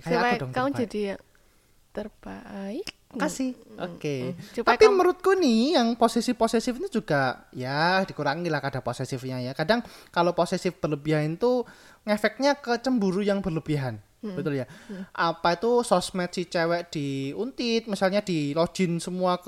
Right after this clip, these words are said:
Speaker 1: H P si cowok.
Speaker 2: Hmm, terus,
Speaker 1: Terus
Speaker 2: terus G P S, G P S nyala
Speaker 1: G P S
Speaker 2: terus.
Speaker 1: nyala terus,
Speaker 2: Harus tahu
Speaker 1: ya kan?
Speaker 2: kemana, kemana.
Speaker 1: Ponselnya itu, aduh, tidak lepas dari pengawasan si cowok pokoknya ya.
Speaker 2: Hmm.
Speaker 1: Semua kehidupannya tuh dimonitor. Kayak kamu tadi dua puluh empat per tujuh itu dimonitor terus kan.
Speaker 2: Hmm.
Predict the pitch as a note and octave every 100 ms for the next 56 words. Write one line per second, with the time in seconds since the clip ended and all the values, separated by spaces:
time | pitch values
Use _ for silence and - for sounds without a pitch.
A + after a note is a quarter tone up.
0 | F3+ F3 D3 - E3 D#3+ A#3 B3 F#3 F3+
1 | F3+ F3+ G3+ A3+ A3+ G#3+ B3 F#3 G3+ D4+
2 | - - G#3+ B3+ D4 D4+ A3+ B3 D4 B3
3 | B3 B3+ C4 C4 C4 A3+ F#3 F#3+ B3+ C#4
4 | A#3 A3+ A3+ A#3 A#3+ A3 A#3 A#3+ C4 A3
5 | A#3 A3+ A3 A3+ A3 G#3 A3+ A3+ A3 A3
6 | A3+ A#3 B3+ C4+ C4+ - G#3+ A#3 A3 D#3+
7 | - _ _ - A3 F#3 G#3+ F#3+ A3 A3
8 | D#3 - F3+ F3+ F#3 F#3 G#3 G3+ G#3 G3+
9 | G#3+ F#3 E3 D3+ D3 D#3 G3 G#3 G#3 G3+
10 | F#3+ _ _ _ - - A3+ A#3 B3 C4
11 | B3 G3+ G3 G#3 A3+ A3+ C#4 - F3 F3+
12 | F#3+ F3+ D#3 D3 - E3+ F3 F3 E3 D#3+
13 | D#3+ D#3 E3 - F3 F3 - E3 G#3 F3
14 | C#3+ D3 D#3 E3 E3+ E3+ D#3 D#3 D3+ G3+
15 | G3